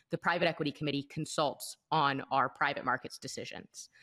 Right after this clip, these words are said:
Um, so the Board of Trustees and myself are the fiduciaries for the school, but those groups, two groups of alumni, are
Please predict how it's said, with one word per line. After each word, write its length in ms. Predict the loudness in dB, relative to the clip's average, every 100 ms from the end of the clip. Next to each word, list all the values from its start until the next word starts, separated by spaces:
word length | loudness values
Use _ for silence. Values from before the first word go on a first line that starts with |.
| -10 -2
Um, 180 | -2 0
so 160 | 0
the 100 | 0
Board 300 | 0 2 2
of 80 | 2
Trustees 640 | 0 -2 -4 -2 0 -2 -4
and 120 | -2
myself 460 | -2 0 0 0 -2
are 60 |
the 80 | -2
fiduciaries 640 | -2 -4 -2 0 2 2 -2
for 120 | -6
the 80 | -6
school, 480 | -4 -2 0 -2 -6 _ -6
but 160 | 0
those 240 | 4 4 2
groups, 300 | -2 -4 -4
two 180 | -2 0
groups 260 | 0 -2
of 100 | -2
alumni, 520 | 0 0 2 2 2 0
are 160 | -2